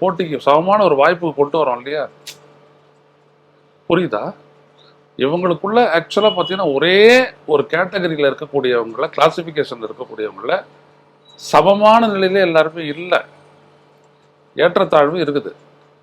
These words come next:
அப்போ தனி ஒதுக்கீடின் மூலமா தான்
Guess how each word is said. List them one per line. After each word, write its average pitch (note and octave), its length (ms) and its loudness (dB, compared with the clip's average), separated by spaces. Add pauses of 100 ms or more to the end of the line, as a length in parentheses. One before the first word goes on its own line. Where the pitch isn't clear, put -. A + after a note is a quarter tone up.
(400)
அப்போ D#3+ 640 4 (360)
தனி F3+ 260 2
ஒதுக்கீடின் F3+ 680 2
மூலமா C#3+ 320 -2
தான் D#3+ 320 -2